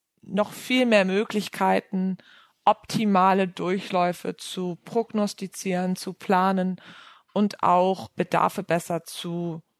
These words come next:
allokieren. Und das hilft uns vor allen Dingen auch in der sehr effizienten Nutzung unserer Ressourcen, die wir haben. Das ist der eine Aspekt. Und der andere Aspekt ist natürlich auch, dass wir schauen können, inwieweit wir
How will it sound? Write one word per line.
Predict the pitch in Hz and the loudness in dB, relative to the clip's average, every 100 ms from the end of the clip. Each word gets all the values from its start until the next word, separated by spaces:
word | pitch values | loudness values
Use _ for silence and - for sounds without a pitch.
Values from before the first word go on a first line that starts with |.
| _ _ - | _ _ 0
allokieren. | 180 165 - - 165 165 - | 0 0 -4 0 0 -2 -8
Und | - 175 | -2 0
das | 185 | 0
hilft | - 220 - 147 | 2 2 2 -2
uns | 202 - | -2 -2
vor | - 151 | 0 2
allen | 185 | 2
Dingen | 196 | 0
auch | - 175 190 - | 2 2 0 -4
in | - 190 | -2 0
der | 175 | 0
sehr | 175 196 | 2 0
effizienten | - - - 175 175 | -2 -6 -4 -2 0
Nutzung | 185 - 185 175 | -2 -4 -6 -4
unserer | 165 175 165 | -4 -4 -6
Ressourcen, | 170 170 165 170 | -6 -6 -6 -6
die | 160 151 | -6 -6
wir | 160 | -6
haben. | 147 - 165 151 - - - | -6 -10 -10 -14 -16 -20 -12
Das | 170 175 | -10 -8
ist | - | -4
der | 175 - | -2 0
eine | 165 214 | 2 2
Aspekt. | 208 - - 233 _ - - - - | 0 -4 -4 -4 _ -20 -20 -20 -20
Und | - 190 185 | -4 -2 2
der | 165 | 2
andere | 190 170 | 4 2
Aspekt | 196 - 202 202 | 0 0 0 -2
ist | - | -6
natürlich | 175 - 170 - - | -6 -4 -6 -4 2
auch, | 165 180 214 | 4 4 0
dass | - 175 - | -4 -6 -4
wir | 170 | -6
schauen | - 170 180 190 | 0 2 2 0
können, | - 180 180 | -2 -2 -2
inwieweit | 180 175 165 170 180 - | -2 -4 0 0 0 -2
wir | 185 175 170 | -2 0 0